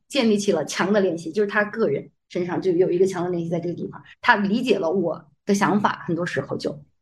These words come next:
嗯，是这个样子。但是我觉得你那时候踏出这一步，虽然我那时候也觉得很奇怪，为什么你会这样子呢？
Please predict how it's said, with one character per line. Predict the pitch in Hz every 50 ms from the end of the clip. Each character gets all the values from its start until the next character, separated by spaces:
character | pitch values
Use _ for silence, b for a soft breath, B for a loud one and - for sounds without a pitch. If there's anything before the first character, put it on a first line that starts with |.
| _
嗯， | 202 196 175 147 - - - - _ _ _ _ _ -
是 | - 185
这 | - 208
个 | 196
样 | 165 165 - -
子。 | - - - - - - _ _ _ _ _ _ _ - - - - _ _ _ _ _ _ _ _ _ -
但 | 466
是 | 466 508
我 | 370 269
觉 | 240 302
得 | 370 403
你 | 359 247 208
那 | 214 254 320
时 | 311 294
候 | 233
踏 | - - 302 302
出 | 294 277 247
这 | 294
一 | 285 247
步， | 214 202 233 220
虽 | 226 - 277
然 | 262 254 254 247 220
我 | 190 175 151 123
那 | - 226 233
时 | 214 220
候 | 226 196
也 | 185
觉 | 190 175 185
得 | 202 208
很 | 196 -
奇 | - - - 165
怪， | 165 196 185
为 | 196 233 226
什 | - 202
么 | 185
你 | 185 165 147
会 | 156 170
这 | 165 180
样 | 180 170 170 170
子 | - -
呢？ | - -